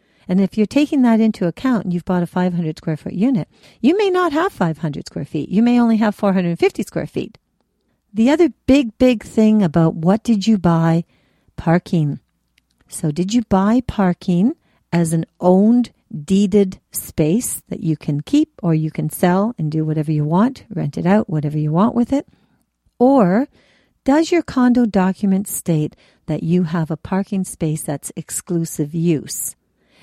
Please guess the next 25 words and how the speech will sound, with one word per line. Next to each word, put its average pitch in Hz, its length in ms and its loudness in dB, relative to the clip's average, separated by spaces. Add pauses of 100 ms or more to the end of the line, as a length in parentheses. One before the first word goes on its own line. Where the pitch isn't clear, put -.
(100)
And 170 120 0
what 185 180 -2
that 180 180 0
means 233 360 2
is 156 220 -2
you're 226 160 0
allowed 233 320 0
to 156 80 -6
use 208 380 2
it, 165 160 -2
it's - 220 -10
delegated 160 640 -2
to - 120 -6
your 147 160 -2
unit, 202 500 2 (380)
but 185 140 2
you 202 140 4
don't 175 460 2
own 165 300 2
it. - 260 -12 (280)
So 202 120 -4
you 190 100 2
can't 208 320 0
sell 160 360 -4
it. - 240 -14